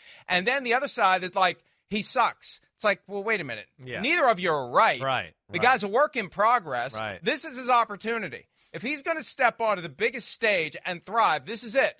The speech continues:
Speaker 1: 'cause he's going against Patrick Mahomes. He's getting a chance to do something that Tom Brady and nobody else has really done to Patrick Mahomes. Joe Burrow did it 'cause they left a crack open when it was twenty-one three in the
Speaker 2: Yeah.
Speaker 1: A F C Championship. But that's the universe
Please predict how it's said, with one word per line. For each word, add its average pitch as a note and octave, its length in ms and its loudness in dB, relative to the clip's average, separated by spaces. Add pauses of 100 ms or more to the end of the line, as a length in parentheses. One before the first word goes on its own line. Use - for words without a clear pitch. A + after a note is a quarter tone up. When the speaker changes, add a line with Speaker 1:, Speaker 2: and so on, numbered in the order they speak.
Speaker 1:
'cause D#3 140 -14
he's G#3 100 -16
going A#3+ 160 -6
against A3+ 220 -4
Patrick G#3 280 0
Mahomes. F#3+ 500 -4 (380)
He's G#3+ 140 -4
getting C4 220 0
a - 20 -6
chance B3 360 0
to G#3 40 -12
do A3 140 -10
something G#3 500 -2 (260)
that D3 140 -8
Tom G#3 300 0
Brady A#3 560 2 (760)
and G#3+ 160 4
nobody C4+ 380 4
else C#4 220 4
has G#3 140 -4
really A#3 200 0
done G#3+ 200 4
to G#3 60 -2
Patrick G3+ 380 2
Mahomes. C#3+ 420 2
Joe G3+ 200 6
Burrow C4+ 420 6
did G#3 240 4
it G#3 180 -2 (300)
'cause F#3 160 -2
they G3 100 2
left A#3 240 2
a A3+ 60 0
crack A#3+ 440 2
open F#3+ 300 2
when F#3 80 2
it F3+ 80 0
was E3 80 -10
twenty-one G3+ 480 -4
three G3+ 260 -4
in F#3 60 -4
the F3 80 -2
Speaker 2:
Yeah. F3 120 4
Speaker 1:
A - 20 4
F F3+ 80 0
C F#3+ 160 -6
Championship. E3+ 580 -2
But - 140 -8
that's A#3 320 2
the D#4 100 -4
universe A#3+ 600 2